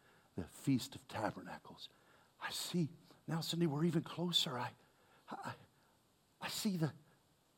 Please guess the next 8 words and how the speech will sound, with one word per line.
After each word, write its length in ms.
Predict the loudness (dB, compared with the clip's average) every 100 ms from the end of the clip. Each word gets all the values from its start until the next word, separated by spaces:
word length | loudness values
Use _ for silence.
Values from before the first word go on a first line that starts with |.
| _ _
the 80 | -8
top 260 | -2 -2
of 80 | -2
the 140 | -8 -10
temple. 300 | -10 -12 -16 -18 _ _ _ _ _ _ -10 -4
I 60 |
see 440 | 0 0 2 2 2
it. 220 | -2